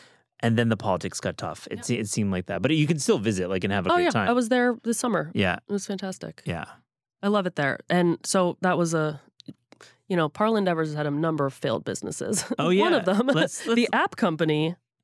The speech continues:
Speaker 2: big
Speaker 1: Oh.
Speaker 2: flop. No, actually didn't flop. It just didn't work out.
Speaker 1: Apps are tough,
Speaker 2: <laughs>
Speaker 1: right? I mean, apps, the appetite for apps, pun intended, are, is, is di-, diminishes, you know, after, like, the day of launch.
Speaker 2: There was appetite. It's just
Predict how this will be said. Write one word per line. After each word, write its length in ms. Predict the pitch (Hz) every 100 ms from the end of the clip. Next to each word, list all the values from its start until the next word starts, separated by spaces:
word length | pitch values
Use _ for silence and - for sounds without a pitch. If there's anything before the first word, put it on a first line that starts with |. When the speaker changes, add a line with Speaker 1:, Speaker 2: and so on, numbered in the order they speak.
| _
Speaker 2:
big 140 | 254 233
Speaker 1:
Oh. 60 |
Speaker 2:
flop. 240 | 180 156 -
No, 140 | 202 208
actually 260 | 185 -
didn't 180 | 170 -
flop. 180 | 143 -
It 80 | 143
just 320 | 147 - - _ _ _ _ -
didn't 160 | 190 151
work 160 | 139
out. 160 | 131 - -
Speaker 1:
Apps 280 | 165 185 -
are 80 | 214
tough, 300 | - 104 107
Speaker 2:
<laughs> 140 | 233
Speaker 1:
right? 240 | 120 104 104
I 40 |
mean, 160 | 113 113
apps, 340 | 123 117 -
the 80 | 120
appetite 420 | 107 117 123 107
for 80 | 113
apps, 300 | 104 104 -
pun 160 | - 104
intended, 320 | 101 104 101
are, 200 | 98 95
is, 220 | 98 98
is 220 | 92 101 - -
di-, 140 | 113 - -
diminishes, 720 | 117 104 107 - 117 139 -
you 80 | 95
know, 100 | 95
after, 320 | 92 95 -
like, 200 | 92 90
the 80 | -
day 120 | 95
of 100 | 90
launch. 340 | 90 87 113 -
Speaker 2:
There 100 | 214
was 100 | 185
appetite. 360 | 175 180 175 147
It's 100 | 139
just 260 | 156 -